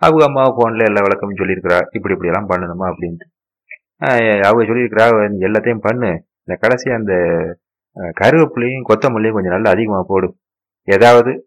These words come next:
முன்ன பின்ன இருந்தா கூட அந்த வாசம் வந்து நல்லா தூக்கி கொடுக்கும். ஆ, ஒண்ணு மத்த எதுவும் குறை இருந்தாலும் தெரியாது" அப்படின்னு ஒரு ஐடியா கொடுத்துருக்குறாங்க. இந்த அம்மாவும் அதே மாதிரி போய் இந்த ஃப்ரிட்ஜில் தானே எல்லாம் வச்சிருப்பா, ஃப்ரிட்ஜை திறந்து பார்த்துருக்கா, அதுல பச்சை பச்சையா கிடந்திருக்கு.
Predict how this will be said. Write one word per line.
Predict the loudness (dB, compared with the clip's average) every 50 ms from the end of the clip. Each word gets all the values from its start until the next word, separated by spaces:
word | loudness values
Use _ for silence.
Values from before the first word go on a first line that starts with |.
| _ _ -8
முன்ன | -4 -2
பின்ன | -2 -2 -2 -2 -2
இருந்தா | -2 -2 -2 -4
கூட | -2 -2 -2
அந்த | -2 -4 -4 -2
வாசம் | 0 2 2 0 0 -2 -4
வந்து | -4 -4 -6
நல்லா | -6 -4 -4 -4
தூக்கி | -4 -4 -6 -6 -6 -6 -6
கொடுக்கும். | -6 -6 -8 -8 -10 -12 -16 -16 _ _ _ _ _ _ _ _ _ _ -6
ஆ, | -4
ஒண்ணு | -4 -4 -2 -4 -4 -2 -2
மத்த | -2 -2 0 2 2
எதுவும் | 2 0 -2 -6 -4 -2
குறை | 0 0 0
இருந்தாலும் | 0 -2 -4 -6 -4 -4
தெரியாது" | -2 0 0 0 0 0 -2 -6 -8 -6
அப்படின்னு | -4 -4 -4 -4 -4 -6 -6 -6
ஒரு | -6 -4 -2 -2
ஐடியா | 0 0 0 0 0
கொடுத்துருக்குறாங்க. | 0 -2 -6 -10 -10 -8 -8 -8 -8 -8 -10 -12 -16 _ _ _ _ _ _ _ _ _ _ _ -10
இந்த | -8 -4 -2 -2
அம்மாவும் | -2 0 -2 -2 0 2
அதே | 2 2 0 0
மாதிரி | 0 -2 -2 -2 -2 -2 -6 -8 -12 -20 -20 -2
போய் | _ 4 4
இந்த | 4 2 0
ஃப்ரிட்ஜில் | -2 -2 -2 -2 0 0 0 0
தானே | 0 -2 -4
எல்லாம் | -4 -4 -4 -4
வச்சிருப்பா, | -6 -8 -4 -2 0 0 0 -2 -4 -8 _ _ _
ஃப்ரிட்ஜை | _ -6 -4 -2 0 0 0
திறந்து | -2 -2 -2 -2 -2
பார்த்துருக்கா, | -2 -2 -2 0 2 2
அதுல | 2 2 2
பச்சை | 0 0 0 0 0
பச்சையா | 0 0 0 0 0 2
கிடந்திருக்கு. | 0 -2 -2 -2 -4 -4 -6 -8